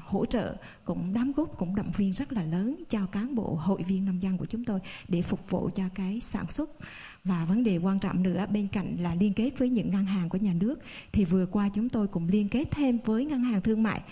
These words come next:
tức là Ngân hàng Cổ phần Liên Việt, để tạo thêm một cái kênh cho người nông dân vay vốn. Có nghĩa là bằng nhiều hình thức chúng tôi hỗ trợ cho người nông dân, và mục tiêu để làm sao đó thuận lợi nhất cho người nông dân, và người nông dân gắn bó với tổ chức hội,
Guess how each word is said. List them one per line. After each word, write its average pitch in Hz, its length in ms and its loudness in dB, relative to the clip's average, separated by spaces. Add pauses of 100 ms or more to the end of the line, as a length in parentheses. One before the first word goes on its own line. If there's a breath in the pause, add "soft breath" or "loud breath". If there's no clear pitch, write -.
(140)
tức 277 100 -2
là 233 140 0
Ngân 202 200 2
hàng 190 300 2
Cổ 180 140 0
phần 185 220 0
Liên 190 200 4
Việt, 175 200 2 (380 loud breath)
để 196 180 2
tạo - 320 0
thêm 233 300 2
một 175 140 0
cái 285 100 0
kênh 277 300 4 (200)
cho 240 100 0
người 196 220 2
nông 196 220 0
dân 202 160 -2
vay 202 200 -2
vốn. 226 160 -2 (320 loud breath)
Có 277 80 0
nghĩa 240 160 2
là 233 100 2
bằng 180 300 2
nhiều 185 180 6
hình 165 160 2
thức 285 180 -4 (280 loud breath)
chúng 247 160 0
tôi 214 140 0
hỗ 196 260 0
trợ - 260 -2
cho 202 120 -2
người 185 180 0
nông 185 200 0
dân, 190 160 -2 (300 loud breath)
và 196 120 2
mục 185 300 2
tiêu 226 240 6
để 180 140 2
làm 208 300 2
sao 226 320 -2
đó 233 280 -4 (400 loud breath)
thuận 196 180 4
lợi 185 200 2
nhất 277 220 -2
cho 240 100 -2
người 196 200 0
nông 196 220 -4
dân, 190 200 -4 (280 loud breath)
và 185 100 4
người 185 240 6
nông 208 220 2
dân 214 180 0
gắn 220 280 0
bó 247 200 -2
với 320 100 -4
tổ - 160 -2
chức - 220 -6
hội, 190 240 -2